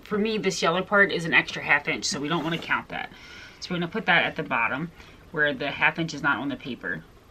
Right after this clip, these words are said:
And then I'm gonna line it up to the eighteen. I think we're gonna go eighteen inches to do this.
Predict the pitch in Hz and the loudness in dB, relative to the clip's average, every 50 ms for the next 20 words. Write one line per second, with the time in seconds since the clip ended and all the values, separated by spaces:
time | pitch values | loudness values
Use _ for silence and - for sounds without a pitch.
0 | - - - 143 147 160 160 156 156 151 131 120 156 170 170 185 202 196 180 175 | -20 -14 -10 -8 -4 -4 -2 -2 -2 -2 -2 -2 -2 -2 0 0 0 0 2 2
1 | 175 190 190 180 - - 139 143 143 - - - - - - - - - - - | 4 4 2 0 -2 -2 -2 -4 -4 -6 -10 -18 -20 -20 -20 -20 -12 -10 -10 -6
2 | - 208 208 202 202 202 165 175 180 170 175 - - - 160 151 - - - - | -4 -4 -2 -2 -2 -2 -2 -2 -2 -2 -2 -2 -2 -2 -4 -4 -4 -6 -8 -6
3 | 190 175 180 190 220 240 247 - - - - - - - - - - - - - | -2 -2 0 0 0 0 -2 -4 -14 -20 -20 -20 -20 -20 -20 -20 -20 -20 -20 -20
4 | - - 170 196 175 185 185 170 190 196 175 151 151 143 - - 156 160 - - | -16 -8 -8 -6 -4 -4 -2 0 2 2 4 2 2 0 2 0 0 0 -2 -2
5 | - 170 147 107 120 127 - - 110 92 - - - 147 131 135 131 113 107 107 | -4 -4 -4 -2 -2 -4 -4 -4 -8 -8 -10 -10 -10 -10 -8 -8 -8 -8 -6 -8
6 | 104 104 - - - | -8 -8 -10 -14 -16